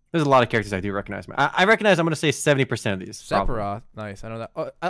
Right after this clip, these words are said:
Speaker 2: I like Axe. They, they use, like, the old Warcraft three, uh,
Speaker 1: Yeah.
Speaker 2: avatar for
Speaker 1: There's,
Speaker 2: him.
Speaker 1: there's Anti-Mage, too.
Speaker 2: Portrait.
Speaker 1: They could even, yeah, it's not Illin, it's Anti-Mage.
Speaker 2: Death
Speaker 1: There's
Speaker 2: Knight,
Speaker 1: Goku.
Speaker 2: Anti-Mage.
Speaker 1: Instead of Priestess of the Moon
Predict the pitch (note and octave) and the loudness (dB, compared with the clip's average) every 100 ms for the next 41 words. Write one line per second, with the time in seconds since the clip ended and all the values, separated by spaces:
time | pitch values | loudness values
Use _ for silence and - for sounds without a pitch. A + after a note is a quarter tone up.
0 | F#3+ G#3 A3 D#3+ D3+ - - - D3+ F#3 | 2 2 0 -2 -2 -2 -4 -6 -4 -6
1 | F3+ E3+ F#3 F#3+ D#3+ D#3+ D#3 D#3 C#3+ D3 | -4 -2 0 -2 -4 -4 -4 -4 -6 -6
2 | - D3 - - C#3 C#3+ C3+ A#2 A#2 B2+ | -4 -6 -6 -8 -6 -4 -4 -4 0 -2
3 | A#2 - C3 C#3 C3+ A#2 A2 D3 C#3+ D#3 | -2 -10 -8 -6 -6 -8 -4 -4 0 4
4 | F3+ E3 F#3+ F#3+ D#3+ C#3 - A#2+ A2 - | 4 6 4 4 4 2 2 2 4 2
5 | C#3 - A#2 - - - - - - - | 0 -10 -16 -16 -18 -18 -18 -18 -20 -20
6 | - - _ D3 C3+ F3 D#3+ A2+ B2 D3 | -20 -20 _ -2 4 4 4 0 0 2
7 | C3 A2+ G2 A#2+ A2+ G#2+ G2+ A2 - _ | 2 2 0 -4 -4 -4 -4 -6 -12 _
8 | - C3 - C3 B2+ B2+ B2 A#2 A#2+ A2+ | -10 -10 -8 -6 -4 -4 -6 -6 -6 -6
9 | C3 B2 B2 B2 B2+ - - - - _ | -6 -8 -6 -8 -10 -14 -18 -18 -18 _
10 | _ _ _ _ _ _ - - B3 G#3+ | _ _ _ _ _ _ 0 6 6 6
11 | - G3 G3 G3 E3 C3+ D#3 A3 | 2 0 0 -2 0 2 0 -2